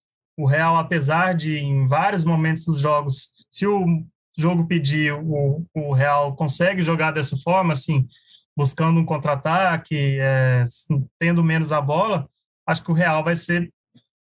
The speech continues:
mais, é, vai tentar propor mais o jogo do que o Atlético tentou, né, em três tempos de-, desse confronto, né? Mas, pra mim, o City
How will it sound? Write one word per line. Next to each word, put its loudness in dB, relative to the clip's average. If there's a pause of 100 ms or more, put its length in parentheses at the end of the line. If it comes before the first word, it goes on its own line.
(120)
mais, 0
é, 2
vai 0
tentar 0 (560)
propor -2
mais 0
o 2
jogo 0
do -4
que -2
o 0
Atlético 0 (720)
tentou, 0 (500)
né, 0
em 2
três 0
tempos -2
de-, 2
desse 0
confronto, -2
né? 4
Mas, 2
pra -4
mim, 2
o -2
City -2